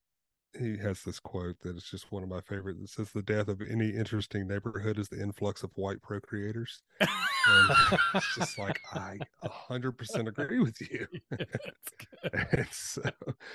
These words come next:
Speaker 1: you know, so I've
Speaker 2: It's
Speaker 1: always just been, like, the white guy who has, like, made fun of white people for being kind of, uh, blasé and boring, but at the same time, you know, doing mostly in jest. Um, so I've never, like, when
Speaker 2: Huh.
Speaker 1: people talk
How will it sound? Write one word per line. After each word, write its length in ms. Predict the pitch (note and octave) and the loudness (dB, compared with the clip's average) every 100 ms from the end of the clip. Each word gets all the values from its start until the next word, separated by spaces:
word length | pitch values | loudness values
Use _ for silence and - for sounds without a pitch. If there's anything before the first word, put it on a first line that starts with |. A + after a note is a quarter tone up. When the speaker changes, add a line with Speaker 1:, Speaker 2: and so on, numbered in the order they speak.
| - - - - | -18 -20 -16 -6
Speaker 1:
you 140 | A2+ | -4
know, 200 | F#2 F#2+ | -4 -6
so 160 | - D3 | -6 -4
I've 60 | D#3 | 2
Speaker 2:
It's 20 | |
Speaker 1:
always 260 | F#3 - - | 6 8 6
just 180 | B2+ - | 2 -2
been, 200 | B2+ A#2 | -2 -2
like, 200 | G#2+ G2+ | -6 -6
the 80 | - | -6
white 300 | G2 G2+ G2 | -4 -4 -6
guy 320 | F2 G#2+ G2+ | -8 -6 -6
who 220 | G2 G#2 G2+ | -8 -10 -12
has, 200 | F#2+ - | -12 -10
like, 280 | G2 F#2 - - | -8 -10 -14 -10
made 260 | G#2 G2 | -8 -8
fun 280 | - G2+ G2+ | -8 -6 -4
of 80 | G2+ | -4
white 320 | G2 G2+ G2+ | -4 -4 -6
people 300 | - G#2 - | -6 -10 -8
for 200 | G2 - | -12 -12
being 320 | F2 F#2 F2 G2+ | -10 -8 -8 -10
kind 300 | - G2 G2 | -8 -8 -8
of, 120 | G#2 - | -10 -12
uh, 160 | - G#2 | -10 -8
blasé 480 | G2+ G2 F#2+ G2 G2 | -6 -4 -4 -6 -8
and 180 | F#2 F#2 | -8 -6
boring, 460 | G2+ G2 G2 G2 | -4 -4 -4 -6
but 140 | G#2+ F2+ | -6 -8
at 100 | - | -10
the 60 | |
same 260 | - G2 E2 | -6 -6 -4
time, 300 | G2 F2 F#2+ | -6 -8 -8
you 80 | F#2 | -8
know, 220 | E2 - _ _ _ A2 | -8 -12 _ _ _ -6
doing 340 | G#2+ F#2+ F#2 G2+ | -2 -2 -4 0
mostly 340 | A#2+ G#2+ G2+ | 2 4 0
in 120 | F2 F2 | -4 -4
jest. 440 | G#2+ F#2 F2+ - _ _ _ - _ _ - | -4 -4 -8 -16 _ _ _ -20 _ _ -14
Um, 360 | G2+ F#2+ F#2+ - - _ | -10 -10 -12 -14 -20 _
so 160 | - A#2 | -6 -4
I've 100 | G2+ | 2
never, 480 | A#2+ A#2+ A2 G#2 A#2 | 2 4 2 0 -4
like, 280 | A2 G2+ G2 | -8 -8 -8
when 180 | A2+ G#2 | -8 -2
Speaker 2:
Huh. 200 | D#3+ D#3+ | 2 2
Speaker 1:
people 60 | G#2 | 0
talk 260 | G2+ G2 | -4 -6